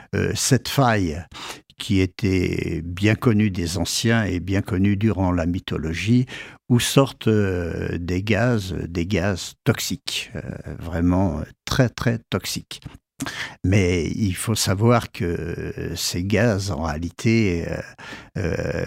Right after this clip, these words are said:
ils sont là durant la matinée quand il fait relativement frais. Et dès qu'il y a un coup de vent, ces gaz, euh, s'en vont.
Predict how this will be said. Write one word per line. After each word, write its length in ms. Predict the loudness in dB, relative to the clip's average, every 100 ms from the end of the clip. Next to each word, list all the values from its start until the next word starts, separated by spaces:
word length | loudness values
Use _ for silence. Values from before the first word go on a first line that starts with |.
| -2
ils 180 | 0 0
sont 300 | 0 2 4
là 240 | 4 2
durant 360 | 2 0 2 2
la 120 | 2
matinée 560 | 0 -4 -6 2 4
quand 220 | 4 -2 -4
il 40 |
fait 140 | -4
relativement 560 | -2 -2 -4 -6 -6 -6
frais. 360 | -6 2 2 2
Et 40 |
dès 180 | 0 -4
qu'il 140 | -4
y 20 |
a 40 | -6
un 40 |
coup 180 | -6 -8
de 100 | -4
vent, 260 | -2 0 -2
ces 240 | -6 -6 -2
gaz, 480 | 0 0 -2 -6 -8
euh, 40 |
s'en 280 | -6 0 2
vont. 260 | 0 -2 -8